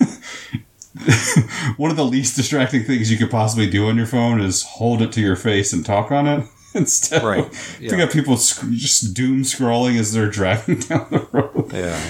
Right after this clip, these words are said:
Speaker 2: it's
Speaker 1: Texting each other and, and everything.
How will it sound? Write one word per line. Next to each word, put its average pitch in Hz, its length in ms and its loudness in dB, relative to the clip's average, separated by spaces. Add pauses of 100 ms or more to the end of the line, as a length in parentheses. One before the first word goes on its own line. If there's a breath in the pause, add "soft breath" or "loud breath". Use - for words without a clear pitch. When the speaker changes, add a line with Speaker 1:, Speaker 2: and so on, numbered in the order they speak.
Speaker 2:
it's 92 240 -12
Speaker 1:
Texting 127 420 0
each 120 180 -2
other 113 400 2
and, 104 160 0
and 110 160 0
everything. 110 500 0